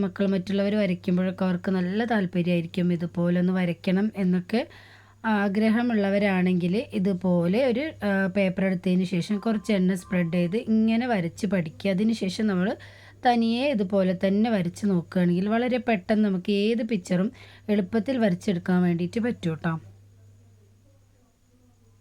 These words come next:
നല്ല കിടിലൻ ഒരു ടെക്നിക്ക് തന്നെയാണിത്. അങ്ങനെ വരച്ചെടുത്തതിന് ശേഷം നിങ്ങൾക്ക് വേണമെങ്കിൽ അതൊരു എ ഫോർ ഷീറ്റിൽ അതുപോലെ തന്നെ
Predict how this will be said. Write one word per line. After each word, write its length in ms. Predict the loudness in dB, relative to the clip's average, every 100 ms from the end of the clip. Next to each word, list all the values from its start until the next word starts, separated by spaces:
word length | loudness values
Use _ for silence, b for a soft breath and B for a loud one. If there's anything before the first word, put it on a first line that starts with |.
| _ _ _
നല്ല 180 | 2 2 0 -2
കിടിലൻ 460 | 0 2 2 2 2
ഒരു 100 | 0 0
ടെക്നിക്ക് 420 | -2 2 0 2 0
തന്നെയാണിത്. 600 | 2 4 2 0 -2 -2 -4 -6 b b b b b b b -20 -20 -20 -20 -20 -20 -20 -20 -6 0
അങ്ങനെ 240 | 2 4 4
വരച്ചെടുത്തതിന് 680 | 2 0 -2 0 2 2 2
ശേഷം 200 | 0 2 2
നിങ്ങൾക്ക് 300 | 2 0 0
വേണമെങ്കിൽ 320 | 2 2 0 0
അതൊരു 260 | 0 -2 -2 0
എ 20 | -2 0
ഫോർ 140 | -2 -2
ഷീറ്റിൽ 360 | -2 -4 0 2 2 0
അതുപോലെ 440 | -2 0 0 0 0 0
തന്നെ 280 | 0 0